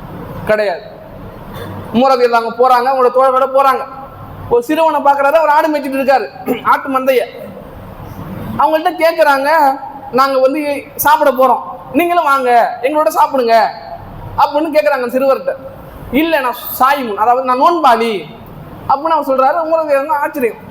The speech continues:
"என்னடா அவரு பாலைவனத்துல இருக்காரு, ஆடு மேய்க்கக்கூடியவரா இருக்காரு, இப்படிப்பட்ட நிலையிலே அவர் நோன்பு வச்சிருக்காரு, அப்ப இவருடைய ஈமான் நம்ம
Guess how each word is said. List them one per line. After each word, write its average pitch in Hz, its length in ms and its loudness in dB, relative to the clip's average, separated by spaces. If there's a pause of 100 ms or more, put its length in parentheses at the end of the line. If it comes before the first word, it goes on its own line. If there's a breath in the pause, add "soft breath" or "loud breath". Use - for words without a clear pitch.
(160)
"என்னடா 214 200 0
அவரு 214 400 0
பாலைவனத்துல 226 540 2
இருக்காரு, 220 380 2 (680)
ஆடு 269 280 2
மேய்க்கக்கூடியவரா 240 580 2
இருக்காரு, 226 460 2 (540)
இப்படிப்பட்ட 320 540 0
நிலையிலே 339 380 0
அவர் 349 200 2
நோன்பு 359 400 4
வச்சிருக்காரு, 247 480 2
அப்ப 208 480 0
இவருடைய 220 460 0
ஈமான் 294 160 0
நம்ம 220 200 -4